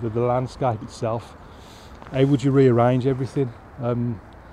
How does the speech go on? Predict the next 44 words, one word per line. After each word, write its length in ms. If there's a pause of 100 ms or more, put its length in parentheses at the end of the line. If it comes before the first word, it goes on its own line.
(760)
would 120
you 60
put 200
the 60
horses 360
in, 140
or 80
would 100
you 60
stick 200
'em 120
over 180
there? 140
Would 100
you 60
have 100
that 180
tree 260
there, 280
these 200
bushes 340
over 260
here? 180 (120)
Maybe 220
change 280
the 80
colours 320
about. 300 (840)
Do 60
the 80
colours 320
contrast 580
better 220
with 180
the, 180
with 140
the 80
ground? 380
I 20
mean, 160
there's 220
so 280
many 180
decisions 540